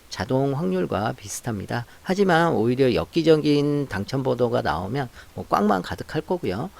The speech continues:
또한 그 반대로 잘 나오면 일 등도 이 등도 이렇게 두 번씩 포함되는 그런 자료가 되겠습니다. 어, 절대 막 조합하는 자료는 아니고요.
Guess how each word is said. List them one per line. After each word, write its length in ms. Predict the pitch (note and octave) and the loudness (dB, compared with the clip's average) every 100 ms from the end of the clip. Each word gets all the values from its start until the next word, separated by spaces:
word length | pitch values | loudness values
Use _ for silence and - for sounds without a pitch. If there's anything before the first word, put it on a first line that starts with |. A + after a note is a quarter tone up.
| - - | -6 6
또한 500 | A#3 F#3 E3+ B2+ F2+ - - - | 8 10 6 4 -2 -14 -20 -4
그 140 | D3 | -2
반대로 600 | - G#2 A#2 A#2 E3 B2 - | 0 0 0 2 4 2 0
잘 300 | - B2 C#3+ | 0 4 4
나오면 420 | F#2 G#2+ D3+ D#3 | 4 2 -2 -4
일 200 | F2+ A2+ | -4 -4
등도 580 | - D#3 C#3 F#2+ B2 G#3+ - | 0 0 2 0 0 -4 -8
이 220 | F#2+ G#2 | -6 -4
등도 560 | G#2+ G2+ G2 A#2+ F3 G3 | -2 -2 -2 0 0 0
이렇게 500 | F2 - - - D3 | -4 -4 -6 -6 -6
두 140 | - G2+ | -6 -6
번씩 320 | G#2+ - - | -6 -8 -8
포함되는 540 | E3 F3+ E3 F#2 G2 | -6 -4 -2 -4 -6
그런 360 | - A2 A2 G#2+ | -4 -2 -2 -4
자료가 380 | G2 G2 F#2+ F#2+ | -6 -8 -6 -8
되겠습니다. 840 | E2 E2+ - D2 D#2 E2 C#3+ G#3 - - - - - - - | -8 -10 -10 -8 -8 -6 -6 -8 -12 -20 -20 -20 -20 -20 -8
어, 640 | A#2+ B2 B2+ C3 C3 C3 B2+ | -2 0 2 2 2 2 0
절대 340 | - C#3 G3+ | 2 2 4
막 220 | F3+ C3 - | 6 4 2
조합하는 500 | B2+ C3+ D3 C#3+ C#3 | 0 2 2 0 0
자료는 480 | A2 A2+ A#2+ B2+ | -2 -2 0 0
아니고요. 720 | B2+ D2 F2+ A2+ A#2+ G2 C#3+ | 0 -2 -2 -2 -2 0 -2